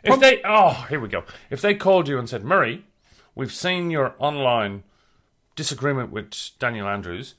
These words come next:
Speaker 1: We want you to come and be a speaker."
Speaker 2: Did
Speaker 1: Will
Speaker 2: you
Speaker 1: you
Speaker 2: say
Speaker 1: come
Speaker 2: Daniel Andrews?
Speaker 1: Daniel.
Speaker 2: Oh, sorry.
Speaker 1: Andrews, would you come and be a speaker? Would you go?
Speaker 2: Would I be a speaker?
Speaker 1: Hmm.
Speaker 2: What? For the opposition?
Speaker 1: Yeah.
Speaker 2: His opposition?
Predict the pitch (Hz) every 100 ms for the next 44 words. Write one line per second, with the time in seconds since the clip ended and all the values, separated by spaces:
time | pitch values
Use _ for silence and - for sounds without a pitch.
0 | _ 135 135 139 120 117 127 110 113 98
1 | - 113 104 95 160 208 151 143 151 127
2 | 120 127 147 101 123 139 _ _ _ 190
3 | 196 85 - _ _ - 113 - _ _
4 | 110 110 - _ _ _ _ _ _ _
5 | _ _ _ _ - 135 110 92 101 -
6 | 107 147 151 160 156 147 127 123 - 156
7 | 160 - _ _ _ _ - 135 143 208
8 | 208 _ _ _ _ _ - 135 135 139
9 | 220 226 - - 101 - - _ 208 139
10 | - _ _ _ _ _ 165 139 - _
11 | _ _ _ 143 143 135 202 - 123 -
12 | _ _ _ _ - 233 214 202 123 107
13 | 107 175